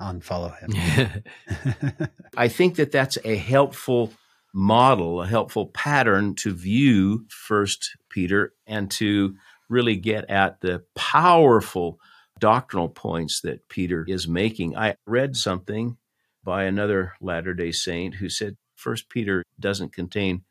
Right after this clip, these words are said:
Speaker 3: very much doctrine." And I, I thought, "What? Are we reading the same letter?" So,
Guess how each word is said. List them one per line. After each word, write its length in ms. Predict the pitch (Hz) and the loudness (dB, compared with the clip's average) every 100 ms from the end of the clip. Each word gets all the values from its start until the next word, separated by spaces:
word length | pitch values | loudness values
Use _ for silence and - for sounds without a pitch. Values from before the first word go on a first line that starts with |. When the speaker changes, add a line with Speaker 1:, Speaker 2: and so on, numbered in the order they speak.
| _ _ _ _ | _ _ _ _
Speaker 3:
very 220 | 98 95 95 | -2 2 2
much 300 | 82 - 85 | 0 -2 -2
doctrine." 580 | 90 123 - 87 85 - | -2 -2 -4 -4 -4 -4
And 160 | 92 90 | -6 -4
I, 320 | 90 90 78 - - - - - - | -4 -4 -6 -12 -16 -14 -14 -18 -20
I 40 | |
thought, 280 | - 95 82 - | -12 -12 -12 -14
"What? 560 | 85 76 92 262 381 370 _ _ - | -12 -4 0 0 0 -4 _ _ -8
Are 60 | |
we 200 | 92 110 | -2 0
reading 380 | 104 117 117 101 | 2 0 2 0
the 80 | 90 | -2
same 340 | - 104 98 | -2 -2 -2
letter?" 380 | 98 135 113 85 | -4 -2 -2 -2
So, 220 | - - | -6 -10